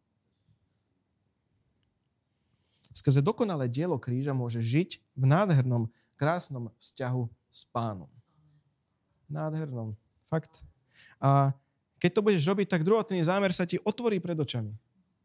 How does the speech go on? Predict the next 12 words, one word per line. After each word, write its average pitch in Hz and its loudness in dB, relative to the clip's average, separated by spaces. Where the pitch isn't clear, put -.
Niekedy 170 0
sa 180 0
pozeráme 180 -4
na 170 -4
tých 165 -6
ľudí, 165 -2
ktorí 143 -2
naozaj 156 -2
robia 147 0
úžasné 147 -2
veci 147 -4
pre 127 -2